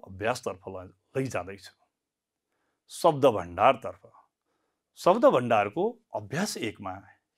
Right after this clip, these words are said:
केही शब्दहरू दिइएका छन् र ती शब्दहरूको अर्थ लेख्न भनिएको छ। हेर्नुहोस् त ध्यान दिएर, त्यहाँ व्यवस्थापक, बहुउपयोगी,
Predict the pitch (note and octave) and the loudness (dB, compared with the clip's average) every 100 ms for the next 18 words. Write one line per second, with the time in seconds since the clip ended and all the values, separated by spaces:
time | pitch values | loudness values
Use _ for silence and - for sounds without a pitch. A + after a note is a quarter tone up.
0 | - A#2+ A#2+ D3 D#3+ D#3 G#2 F2+ F2+ F#2+ | -6 -6 -4 -4 0 2 2 -2 -14 -20
1 | _ - G2 G#2 A2 C3 D3+ D#3 G3 A#3 | _ -18 -12 -8 -4 -2 -2 -2 -4 -10
2 | _ _ B2+ B2+ D3+ - G2 F#2+ F#2 G2+ | _ _ -10 -8 -8 -8 -10 -8 -10 -4
3 | G#3+ C4 - F#3 G#3 F3 B2 A2+ F#2 F2+ | -4 -4 -4 -4 0 0 0 -6 -10 -12
4 | G2 F#2+ F#2+ G2+ G2 _ _ - F#2+ G#2+ | -14 -16 -12 -8 -10 _ _ -10 -8 -8
5 | - D#3+ G#2 G#2+ A2+ C#3 A#3+ _ _ _ | -6 -6 -4 -4 -4 -4 -8 _ _ _
6 | _ _ _ _ _ _ _ _ _ - | _ _ _ _ _ _ _ _ _ 0
7 | G3+ C#4+ D4 - G#2 B2+ D3 - F#3 F#3+ | 2 2 -2 -10 -6 -2 -2 -2 -6 -2
8 | A3+ A3 _ _ - A2 C3+ F#3 G#3 C3 | -2 -2 _ _ -14 -4 0 0 -2 -2
9 | E3+ F3 F#3+ G3 | -2 0 -4 -6